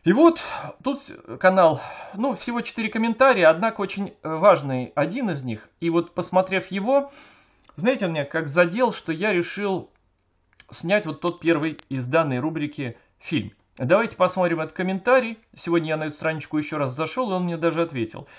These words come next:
Вот этот товарищ некий, который почему-то с собой многие не любят подписываться, не пойми, что назвали, но да ладно. "А смысл, — он пишет, — жить сто двадцать один год, ну там сто двадцать три, ладно, во всём себе отказывая?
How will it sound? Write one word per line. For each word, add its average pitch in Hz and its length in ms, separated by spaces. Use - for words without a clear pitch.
Вот 247 180
этот 247 240
товарищ 233 460
некий, 143 280
который 135 300
почему-то 147 400
с 139 80
собой 147 460
многие 127 460
не 156 140
любят 139 260
подписываться, 131 640
не 131 80
пойми, 147 260
что 123 200
назвали, 156 400
но 175 140
да 190 120
ладно. 123 280
"А 208 120
смысл, — 330 520
он 190 120
пишет, — 190 320
жить 208 200
сто 185 140
двадцать 180 300
один 185 260
год, 277 200
ну 156 80
там 131 160
сто 156 200
двадцать 156 240
три, 160 140
ладно, 127 220
во 196 180
всём 262 220
себе 226 240
отказывая? 240 680